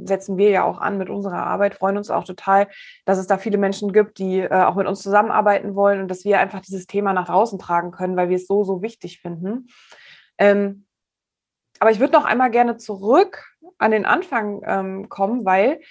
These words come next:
wir haben ja in der letzten Episode hatten wir ja, ähm, über den Ausbildungsstart gesprochen und wir möchten jetzt noch einmal, ähm, abschließend darauf eingehen, was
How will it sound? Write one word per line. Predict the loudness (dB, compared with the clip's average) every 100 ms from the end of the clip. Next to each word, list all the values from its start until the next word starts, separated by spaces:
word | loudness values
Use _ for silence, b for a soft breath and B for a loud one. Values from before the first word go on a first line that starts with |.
| B B B
wir | 0
haben | 2
ja | 4
in |
der | 4
letzten | 2 -2 -8
Episode | -8 -2 2 2 2
hatten | -2 -2
wir | 0
ja, | 2 2 0 -2
ähm, | -4 -4 -8 -12 -16 _ _ _ 0
über | 4 4
den | 4 0
Ausbildungsstart | 2 2 2 -2 -2 -8 -4 -2 2 2 0
gesprochen | -6 -6 0 0 0
und | -6 -2
wir | 2 4 2 b b
möchten | -2 -2 2
jetzt | 0 0
noch | -6 -2
einmal, | -2 0 0 0 0
ähm, | -2 -2
abschließend | -4 -6 -6 -8 -8 -6
darauf | -6 -6 -8
eingehen, | -6 -4 -4 -2
was | -4 -6